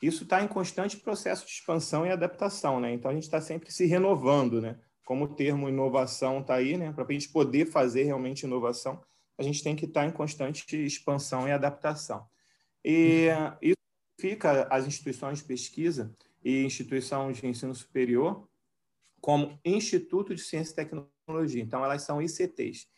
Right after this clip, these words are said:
Speaker 1: que é aí que acontece o desenvolvimento dos projetos de ciência, tecnologia e inovação. E que eles passam, né, a ser um fator aí de suma importância, possibilitando que os alunos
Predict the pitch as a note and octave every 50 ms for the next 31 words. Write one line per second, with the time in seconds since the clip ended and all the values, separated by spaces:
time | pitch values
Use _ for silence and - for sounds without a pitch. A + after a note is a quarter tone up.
0 | _ _ _ _ _ - - E3+ E3+ E3+ E3 E3+ G3 G3 - F#3+ F#3 - G3+ G3
1 | G3 E3 D3 D3+ D#3+ - - D#3+ D3 D3 D3+ D3 D#3 D#3+ E3+ D3 C#3 C#3+ C#3+ -
2 | C#3 - - - F3 E3+ - D#3+ C#3+ D3+ - - - - - C#3+ C#3+ - D3+ C3+
3 | C#3+ D3 - - C#3 C#3 - D3 C#3+ C#3+ C#3+ C#3+ - - C#3 C#3 C#3+ C#3+ C#3 D#3
4 | D#3+ D#3+ - - A2+ G#2+ A2 - _ _ _ _ _ _ _ _ _ _ _ _
5 | _ _ - - - - - - E3+ F3 F3+ F3 - G3 G3 G3 - - - F3
6 | E3+ D#3+ E3+ F#3 F#3+ F#3+ - - D3 C#3 C3 C3 C3 C#3 D3 - _ _ _ -
7 | C3+ C#3+ - - - - F3+ F3 - D3+ D3+ - - C3 B2+ B2 B2 C3 D3 D#3
8 | D3 D3 - F3 F#3+ G3 G3 - E3 D#3 C3 - - D3+ D3+ F3+ G3 - - A#2+
9 | - - E3 D#3+ - D#3+ E3 E3 F3 E3+ - D3+ C3+ C3+ C#3 D#3 E3 G3 - _
10 | _ _ _ _ - - G3+ G3 G3+ G3+ F#3+ E3 D3 C#3+ C#3+ D#3 E3+ G#3+ A#3+ A#3